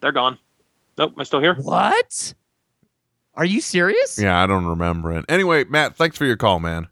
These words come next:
Speaker 1: Well, my only, my big complaint is when, whenever it would go to break, it would cut to the commercial about
Speaker 3: Yeah?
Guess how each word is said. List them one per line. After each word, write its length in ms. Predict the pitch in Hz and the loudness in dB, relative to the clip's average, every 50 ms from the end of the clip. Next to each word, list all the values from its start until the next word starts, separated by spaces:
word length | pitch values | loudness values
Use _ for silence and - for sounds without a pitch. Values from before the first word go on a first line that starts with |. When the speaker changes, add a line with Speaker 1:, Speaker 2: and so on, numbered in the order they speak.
| _ - | _ -4
Speaker 1:
Well, 120 | 165 175 | -2 0
my 180 | 180 202 208 226 | 2 2 2 2
only, 240 | 262 294 294 254 202 | 0 0 -2 -4 -4
my 120 | 196 196 | -4 -4
big 200 | 208 262 285 - | -4 -4 -8 -8
complaint 400 | - - - 240 226 196 170 151 | -10 -8 -6 -4 -4 -4 -4 -4
is 160 | 139 135 127 | -6 -6 -6
when, 260 | 135 156 151 156 151 | -4 -4 -4 -4 -2
whenever 400 | 151 156 156 165 180 196 208 220 | -4 -2 0 0 0 2 4 2
it 100 | 214 180 | 2 2
would 160 | 170 165 147 131 | 0 -2 -2 2
go 140 | 151 160 | 2 4
to 80 | 190 208 | 4 2
break, 520 | 180 147 147 143 143 131 127 147 - - - | 2 2 4 6 6 6 4 2 -4 -8 -6
it 160 | - 147 123 | -4 -4 0
would 240 | 147 147 135 127 - | 0 -2 -2 -2 -6
cut 320 | - - 202 202 202 202 - | 0 4 4 4 4 4 -2
to 80 | 226 | -2
the 100 | 185 196 | -2 -2
commercial 760 | - - - 180 170 175 180 190 180 - 160 139 131 127 - _ _ _ _ _ _ - | -2 -2 -2 0 2 2 2 2 0 -2 -2 -2 -2 -4 -6 _ _ _ _ _ _ -2
about 380 | - 143 143 139 139 139 139 _ _ _ _ _ _ _ _ _ _ _ _ _ _ _ _ _ _ _ _ _ _ _ _ _ _ _ _ _ _ _ _ _ _ _ - | 0 4 4 6 4 4 0 _ _ _ _ _ _ _ _ _ _ _ _ _ _ _ _ _ _ _ _ _ _ _ _ _ _ _ _ _ _ _ _ _ _ _ -10
Speaker 3:
Yeah? 460 | - 85 90 95 104 120 170 233 254 | -6 0 2 4 6 6 6 4 2